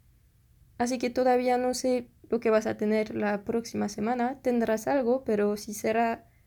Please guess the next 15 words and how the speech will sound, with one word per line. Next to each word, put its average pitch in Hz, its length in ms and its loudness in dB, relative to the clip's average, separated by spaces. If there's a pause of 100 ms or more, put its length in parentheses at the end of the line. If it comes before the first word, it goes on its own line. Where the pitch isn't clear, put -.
(580)
un 233 120 2
capítulo 247 540 0
de 208 100 2
dos 220 280 0
minutos 233 720 -4
como 214 280 0
hoy 220 360 2
o 202 100 -2
de 202 120 0
diez, 240 440 -2 (240)
uf, - 520 -8
todavía 226 360 0
no 233 120 2
lo 214 100 4
sé. 185 260 -6